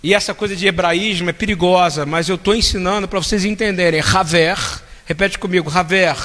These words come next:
É amigo. Como é que se chama uma congregação em hebraico? Havurá. Compreendeu?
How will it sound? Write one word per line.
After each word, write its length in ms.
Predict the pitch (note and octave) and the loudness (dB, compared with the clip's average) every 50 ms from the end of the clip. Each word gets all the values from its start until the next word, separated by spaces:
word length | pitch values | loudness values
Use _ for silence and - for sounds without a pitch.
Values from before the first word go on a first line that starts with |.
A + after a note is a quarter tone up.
| - - - - - - - - - - - - - - - - - - _ - - - - - - _ - - _ _ - _ - - | -10 -12 -16 -20 -20 -20 -20 -20 -20 -20 -20 -20 -20 -20 -20 -20 -20 -20 _ -20 -20 -20 -20 -20 -20 _ -20 -20 _ _ -20 _ -10 -4
É 80 | D#3+ E3+ | -2 -2
amigo. 640 | F#3+ G3 G#3 G#3 G#3 G3 F3 C3 B2+ A#2 G#2 G#2 - - - - - - - _ - - _ - - - - _ - _ _ _ _ _ - _ _ - - - - - _ - | 0 0 0 0 0 0 -2 -2 -6 -8 -8 -10 -14 -20 -20 -20 -20 -20 -20 _ -20 -20 _ -20 -20 -20 -20 _ -20 _ _ _ _ _ -20 _ _ -20 -20 -20 -20 -20 _ -6
Como 200 | - G3 G#3 A#3 | -2 0 0 0
é 80 | B3+ | 0
que 80 | - - | 0 -2
se 160 | - C4 G3+ | -2 -2 -2
chama 640 | - - - A#3 A#3 A#3+ A#3 A3+ G3+ E3+ D3 A#2+ - - - - - | -2 0 0 2 2 2 0 0 0 -2 -2 -4 -6 -12 -18 -14 -10
uma 220 | E3+ F#3+ G3+ G3+ | -6 -4 -4 -4
congregação 960 | - - - A#3+ B3 B3 A3+ A#3 A#3 A3+ A3 G#3 F#3+ - - G#3+ G#3+ G#3 G#3 | -4 0 0 0 0 2 2 2 2 2 2 2 2 0 0 -2 -2 -4 -4
em 40 | G3+ | -4
hebraico? 580 | F#3+ F3 F3 E3 D#3 C#3+ B2+ - - A#2 A2 G2+ - - - - - - - - - - - - - - - - - - - _ - - - - - - - | -4 -2 0 0 0 0 -2 -4 -8 -10 -10 -10 -10 -8 -8 -8 -8 -10 -12 -12 -12 -18 -20 -20 -20 -20 -20 -20 -20 -20 -20 _ -20 -20 -20 -20 -20 -20 -20
Havurá. 1200 | - - - - F3+ F#3+ G3+ G#3 G3 D#3 - F3 G3+ G#3 G3 E3+ D3+ D3+ D3 C#3 C#3 A#2+ G#2 F#2 - - - - - - - - - _ _ - - - - - - - - - - - - - - - | -14 -10 -4 -2 0 0 0 0 -2 -4 -8 -8 -6 -4 -2 -2 0 0 2 0 0 -2 -4 -10 -14 -20 -20 -20 -20 -20 -20 -20 -20 _ _ -20 -20 -20 -20 -20 -20 -20 -20 -20 -20 -20 -20 -20 -14 -8
Compreendeu? 720 | - F3 D#3 F3 F3 E3 E3 F3 G3 A3 B3 C#4 C#4+ | -8 -6 -4 -2 -2 0 2 2 2 2 2 -2 -6